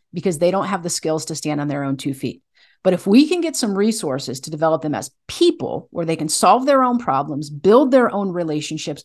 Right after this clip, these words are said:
understand how to communicate with me, then that frees me up to teach the game at a really, really high level. And until that happens, we're having to put all of our energy as a coaching staff into micromanaging interpersonal relationships on this team,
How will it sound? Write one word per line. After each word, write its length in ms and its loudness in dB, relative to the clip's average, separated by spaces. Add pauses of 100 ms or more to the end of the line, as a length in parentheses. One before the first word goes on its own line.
understand 540 2
how 80 -4
to 80 -2
communicate 480 -4
with 160 -8
me, 340 -2 (340)
then 120 -20
that 180 -4
frees 540 0
me 380 0
up 320 -2
to 100 -8
teach 480 -4
the 100 -2
game 360 -2
at 140 -6
a 60 -2
really, 360 -2
really 240 0
high 300 -2
level. 460 -4 (280)
And 100 -2
until 300 2
that 180 4
happens, 600 -2 (240)
we're 240 6
having 300 2
to 60 -2
put 300 -2
all 400 8
of 100 4
our 120 4
energy 380 -4
as 100 -4
a 60 -6
coaching 340 -4
staff 420 -4
into 180 -4
micromanaging 1300 0
interpersonal 580 -4
relationships 640 -6
on 120 -6
this 160 -8
team, 340 -2